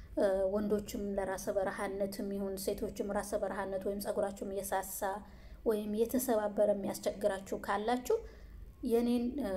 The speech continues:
ውጤት መጠበቅ የምትፈልጉ የኔን ውጤት ጠብቁ። ሁለት ወር አላህ በህይወት ካቆየን ሁለት ወር ሶስት ወር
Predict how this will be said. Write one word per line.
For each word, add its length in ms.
ውጤት 360
መጠበቅ 460
የምትፈልጉ 640
የኔን 320
ውጤት 320
ጠብቁ። 340
ሁለት 340
ወር 160
አላህ 240
በህይወት 400
ካቆየን 560
ሁለት 260
ወር 200
ሶስት 340
ወር 160